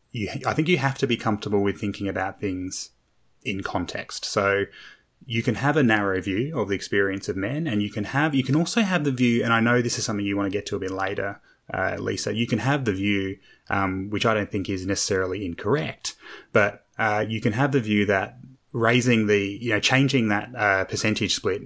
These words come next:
is a positive thing. So if we had more men in the sector, it would overall be a positive thing. Now, you can have that view, but, uh, but there are complexities around that. And I think you have to be willing to engage with the complexities around that. So if we're saying that, we're saying that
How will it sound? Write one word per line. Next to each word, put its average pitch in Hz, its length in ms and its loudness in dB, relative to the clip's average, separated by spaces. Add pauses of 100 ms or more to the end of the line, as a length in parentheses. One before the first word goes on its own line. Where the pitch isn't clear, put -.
is 104 160 -2
a 90 80 0
positive 95 420 -4
thing. 98 360 -10
So - 140 -4
if 104 100 -4
we 104 80 -2
had 101 160 -4
more 101 140 0
men 135 180 2
in 131 100 4
the 90 80 -2
sector, 98 320 -6
it 92 60 -2
would 92 120 -2
overall 95 380 -4
be 95 160 -2
a 101 40 -6
positive 101 420 -8
thing. 107 320 -10 (600)
Now, 110 440 4 (340)
you 131 120 -4
can 120 120 0
have 175 200 0
that 120 160 2
view, 113 180 2
but, 107 100 2
uh, 117 160 2
but 107 220 0
there 110 140 4
are 110 80 4
complexities 110 800 -2
around 98 320 -2
that. 98 120 -8
And 104 140 -4
I 101 80 2
think 117 280 -2
you 104 100 -4
have 120 280 -2
to 123 80 0
be 104 100 2
willing 98 300 -2
to 104 120 -6
engage 98 460 -2
with 101 120 -6
the - 60 -6
complexities 98 640 -8
around 101 320 -8
that. 98 200 -12
So 107 120 0
if 110 160 -4
we're 104 120 0
saying 139 440 -4
that, 104 240 -8 (560)
we're 110 180 4
saying 113 440 2
that 101 320 0